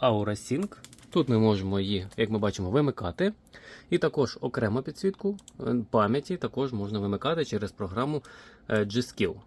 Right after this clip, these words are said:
Спеціально для даного вирі-, виробника. Ось, наприклад, у нас тут є, ми вже бачимо, забиті різні режими. Циклічна, Rainbow,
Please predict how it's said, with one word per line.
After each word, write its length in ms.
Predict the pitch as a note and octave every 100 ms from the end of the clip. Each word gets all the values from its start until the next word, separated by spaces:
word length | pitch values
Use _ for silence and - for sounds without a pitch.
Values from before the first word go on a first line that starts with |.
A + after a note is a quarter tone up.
| -
Спеціально 420 | - G#2+ - G#2 G2
для 280 | G#2 G2
даного 400 | F#2+ G#2 G2 F2+
вирі-, 180 | F#2+ G#2
виробника. 760 | A2+ A#2 A2+ G#2 A#2 B2 G#3+ B3 - _ _ _ - _ _ - - - - - - - - - - - - -
Ось, 200 | B2 A2
наприклад, 360 | A2+ A#2 A2+ G#2+
у 20 |
нас 160 | B2 G#2+
тут 200 | A2+ G#2+
є, 300 | B2 G#2+ G#2 - -
ми 80 | A#2
вже 160 | A#2
бачимо, 420 | A#2 A#2 - G2+ F#2+ -
забиті 420 | A#2 A#2 B2 A2+ A2+
різні 300 | A2+ G#2+ B2
режими. 500 | E3 G3+ G3 F3 D#3 - - - - -
Циклічна, 680 | - - G#2 - D#3+ C3+
Rainbow, 520 | A#2 A2 G2 F#2 F2